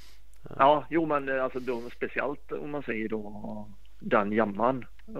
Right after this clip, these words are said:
Speaker 2: om man säger den första och även den andra innan produktionen kom ut då. Om man säger både, både nittiosju, nittioåtta.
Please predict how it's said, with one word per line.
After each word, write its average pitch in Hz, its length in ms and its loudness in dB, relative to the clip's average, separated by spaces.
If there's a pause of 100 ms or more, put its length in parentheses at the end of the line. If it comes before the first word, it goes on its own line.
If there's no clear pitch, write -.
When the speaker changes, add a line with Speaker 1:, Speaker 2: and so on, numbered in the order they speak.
(160)
Speaker 2:
om 117 100 0
man 113 100 -2
säger 107 240 2
den 110 120 0
första - 440 4
och 117 260 4
även 113 220 6
den 113 140 2
andra 113 400 2
innan 113 280 -4
produktionen 113 460 -2
kom 127 260 0
ut 104 100 -4
då. 110 180 2 (680)
Om 113 100 -6
man 110 80 -4
säger 110 220 0
både, 107 260 6 (140)
både 113 200 4
nittiosju, 113 460 0
nittioåtta. 110 720 0